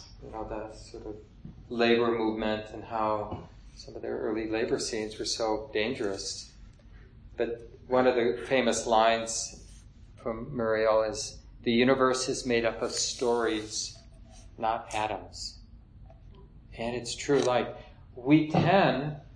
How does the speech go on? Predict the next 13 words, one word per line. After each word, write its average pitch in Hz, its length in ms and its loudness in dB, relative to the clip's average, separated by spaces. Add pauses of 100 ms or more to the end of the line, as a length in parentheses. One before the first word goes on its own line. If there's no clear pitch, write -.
(440)
to - 120 -2
be 135 200 4
identified 120 1120 4
with 117 220 -8
materialist 120 1120 0 (260)
view. 110 500 0 (1160)
So 156 280 4
identified, 139 600 4
we 123 100 4
don't 131 400 0
think 156 200 -2
of 147 120 0
it 120 320 -2